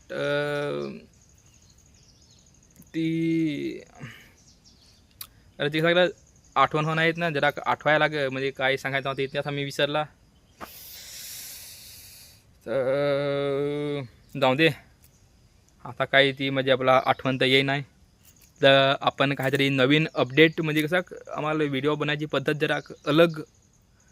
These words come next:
म्हणजे जशी, हां, अजून तर हा च-, चष्मा ना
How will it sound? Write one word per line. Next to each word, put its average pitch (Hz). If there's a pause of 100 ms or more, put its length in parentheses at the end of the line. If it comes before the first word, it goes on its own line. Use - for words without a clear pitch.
(420)
म्हणजे 135 (160)
जशी, 143
हां, 151
अजून 139
तर 151
हा 143
च-, -
चष्मा 143
ना 160